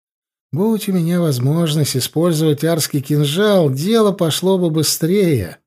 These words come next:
Но приходилось орудовать эссенским топором.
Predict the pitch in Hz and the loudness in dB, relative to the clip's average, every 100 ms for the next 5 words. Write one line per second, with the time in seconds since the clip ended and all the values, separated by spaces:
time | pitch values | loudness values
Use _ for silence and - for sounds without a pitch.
0 | _ _ _ _ _ - 139 247 262 170 | _ _ _ _ _ -6 -2 0 -2 -4
1 | - 110 139 151 120 110 110 175 180 170 | -4 -4 -2 0 -2 -4 -2 -2 0 -2
2 | 151 123 131 117 127 113 123 107 113 110 | -2 -2 0 -2 -4 -4 -6 -6 -6 -6
3 | 110 101 92 82 73 | -6 -4 -4 -6 -10